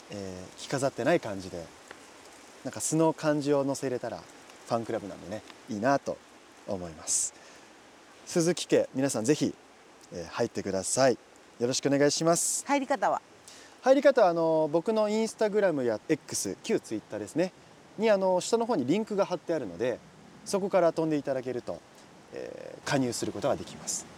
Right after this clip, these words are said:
Speaker 1: 月額三百三十円ですね。なんて表現しましたっけ？ペンが二本、三本買いに行ってと。<laughs> っていう、あの、お値段なので、ぜひ、あの、入ってもいいよって方は、ぜひ入ってみてください。結構週一か三日に一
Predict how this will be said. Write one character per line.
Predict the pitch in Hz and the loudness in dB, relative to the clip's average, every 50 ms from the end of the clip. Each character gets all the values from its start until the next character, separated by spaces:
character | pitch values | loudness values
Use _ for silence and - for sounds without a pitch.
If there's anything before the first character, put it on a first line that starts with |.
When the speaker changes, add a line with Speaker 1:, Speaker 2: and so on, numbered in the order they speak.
| - - - - - - - - 127 | -20 -20 -20 -20 -20 -20 -16 -4 -2
Speaker 1:
月 | 135 139 - - 147 | 0 0 0 2 2
額 | 151 135 - - 131 123 120 117 117 117 113 113 - - - - - - - - | 2 0 0 0 -2 0 0 0 -2 -2 -4 -6 -8 -10 -14 -18 -18 -16 -8 -2
三 | - 185 190 156 | 0 2 2 2
百 | 127 117 - - | 2 0 -2 -2
三 | - 120 113 117 | -4 -4 -2 -2
十 | 113 107 | -2 -4
円 | - | -4
で | - - | -6 -10
す | - - 131 | -6 -2 0
ね。 | 135 135 - - - - - - - - - - - - - - - - - - - - - - - - | -2 -2 -2 -8 -20 -18 -18 -16 -16 -16 -16 -16 -18 -18 -20 -20 -20 -20 -20 -20 -20 -20 -20 -20 -8 -4
な | - 175 | -2 -2
ん | 220 - | -2 -2
て | - - | -4 -4
表 | - 113 101 104 | -4 -4 -4 -6
現 | - | -8
し | - | -10
ま | 92 85 | -12 -12
し | - | -14
た | - | -16
っ | |
け？ | - - - - - - | -18 -18 -20 -6 -2 0
ペ | 196 | 0
ン | 180 | 0
が | 139 104 | 0 0
二 | 113 135 | -2 -2
本、 | 131 - 101 82 - - | -2 -4 -6 -10 -10 -6
三 | - - 180 165 | -4 -4 -2 -2
本 | 120 98 | -2 -4
買 | - - - | -6 -8 -12
い | 82 | -16
に | 82 82 - - - - - - 262 - - | -16 -18 -18 -18 -18 -14 -10 -10 -8 -2 0
行 | 381 | 0
っ | - | 0
て | - - | 0 -2
と。 | 330 | -6
<laughs> | - - - 254 - - - - - - - | -6 -6 -6 -8 -8 -8 -12 -20 -20 -10 -4
っ | - | -2
て | 139 | 0
い | 127 | 0
う、 | 117 | 0
あ | 113 | 0
の、 | 110 104 101 98 | 0 -2 -2 -2
お | 101 | 0
値 | 113 123 113 | 0 0 0
段 | 104 95 92 | 0 -2 -6
な | 90 | -8
の | 85 85 82 | -12 -12 -12
で、 | 87 82 - - - - - 139 | -14 -14 -14 -16 -18 -14 -8 -2
ぜ | 127 147 135 | 0 0 2
ひ、 | - 120 92 - - - - - - - - - - - - - - - - - - - | 2 0 -4 -4 -8 -16 -20 -20 -20 -20 -20 -20 -20 -20 -20 -20 -20 -20 -20 -20 -18 -16
あ | 104 | -16
の、 | 95 95 - | -16 -14 -6
入 | - 151 147 | -2 -2 -2
っ | - | -2
て | - 117 | -2 -2
も | 113 123 | -2 2
い | 170 | 4
い | 170 | 6
よ | 175 208 | 6 6
っ | |
て | - - | 4 4
方 | 143 127 117 104 | 0 0 0 0
は、 | 95 95 - | -2 -4 -6
ぜ | - 113 | -8 -8
ひ | - - | -6 -4
入 | 117 117 | -4 -6
っ | - | -6
て | - - 95 | -6 -8 -8
み | 92 - | -8 -8
て | - | -10
く | 85 - | -14 -14
だ | 85 85 | -12 -8
さ | - - - 131 139 | -6 -2 2 4 4
い。 | 135 - - - - - - - - - - - - - - - - - - | 4 2 -2 -10 -20 -20 -20 -20 -20 -20 -20 -20 -20 -20 -20 -20 -20 -6 0
結 | - 339 - | 2 2 4
構 | 240 180 | 4 2
週 | - - 277 285 294 294 | 2 4 4 6 6 6
一 | 285 - - 285 | 4 2 0 0
か | - 277 262 254 247 240 - | 2 2 4 4 2 0 0
三 | - 196 214 - | -2 -4 -4 -2
日 | - - 240 | 0 0 0
に | 226 226 | 0 0
一 | 220 | -2